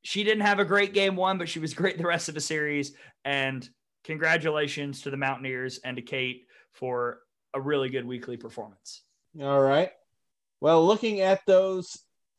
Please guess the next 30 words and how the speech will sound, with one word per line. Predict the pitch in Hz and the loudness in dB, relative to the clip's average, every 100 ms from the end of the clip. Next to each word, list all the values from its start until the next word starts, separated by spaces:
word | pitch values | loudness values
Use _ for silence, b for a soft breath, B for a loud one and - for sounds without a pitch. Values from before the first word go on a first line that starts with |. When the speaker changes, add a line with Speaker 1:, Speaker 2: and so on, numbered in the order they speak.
| _ 131 123 | _ -4 -4
Speaker 2:
some | 120 127 139 | 0 4 8
really | 208 | 8
good | 147 143 | 8 6
nominees, | 143 143 143 143 147 139 - | 6 2 4 4 4 4 0
I | 131 170 | 0 2
am | 170 170 | 2 4
going | 165 165 160 156 - | 4 4 0 -2 -2
to | 147 | 0
go | 147 143 147 165 160 _ _ _ _ _ _ _ _ _ _ _ | 4 4 4 0 -2 _ _ _ _ _ _ _ _ _ _ _
with | - 123 127 123 | -6 -4 -2 -2
a, | 120 113 _ | -4 -6 _
our | 117 123 | 2 4
possible | 175 170 - 170 | 6 4 2 -4
first | 151 170 156 - | 0 2 0 -2
repeat | 156 165 180 170 | 2 2 2 0
winner. | 165 165 175 160 | 2 2 4 2
I'll | |
go | 131 120 | 4 0
Paige | 131 143 139 | 2 0 0
Rao. | 135 127 151 165 - _ _ _ _ _ _ | 0 2 2 0 -10 _ _ _ _ _ _
Again, | 113 104 107 - | -16 -16 -16 -16
a | - | -6
no-hitter | 110 131 135 143 143 151 139 | 2 4 6 4 4 2 0
plus | 139 135 139 | 0 0 -2
what | 127 | -4
she | 127 | 0
did | 135 | 0
at | |
the | 110 | 0
plate. | 110 123 123 | 0 0 0